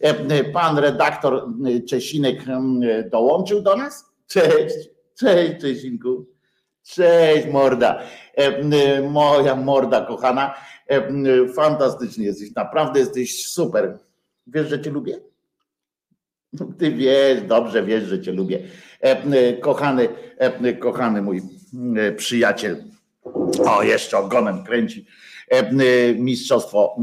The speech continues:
e, świata. Także, e, e, pamiętajcie, e, e, proszę was, że jak, e, na przykład, e, przed, e, jak macie jakiegoś, e,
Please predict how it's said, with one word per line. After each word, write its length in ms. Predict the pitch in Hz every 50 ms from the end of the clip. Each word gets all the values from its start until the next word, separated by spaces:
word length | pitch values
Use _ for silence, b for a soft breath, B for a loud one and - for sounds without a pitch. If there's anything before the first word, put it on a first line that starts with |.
| 117 107 87
e, 60 | 107
świata. 360 | - - - - - - -
Także, 360 | - 160 160 147 170 208 202 B B B B B B
e, 200 | 160 165 165 160
e, 120 | - 190 185
pamiętajcie, 680 | - 180 160 165 160 160 - - - 320 240 - 190
e, 420 | 135 - - - - - _ - 156
e, 420 | 143 143 156 156 156 151 147 139 - -
proszę 320 | 151 151 139 151 156 135
was, 300 | 113 120 127 147 139 127
że 180 | 127 156 147 143
jak, 280 | 143 135 127 - -
e, 500 | 139 135 127 123 - 127 135 135 127 131
na 160 | 131 139 -
przykład, 560 | 175 - - 196 202 202 147 139 110 107 - 127
e, 140 | 131 120 - - 123 131 127 120 120 120
przed, 480 | 107 - - - - 190 185 - - - 143 B B B B B B
e, 260 | - 135 - - 143
jak 180 | 139 135 120 135
macie 280 | 135 143 143 - 143 135
jakiegoś, 600 | 127 120 113 - 123 113 127 120 120 - - 127
e, 80 | 120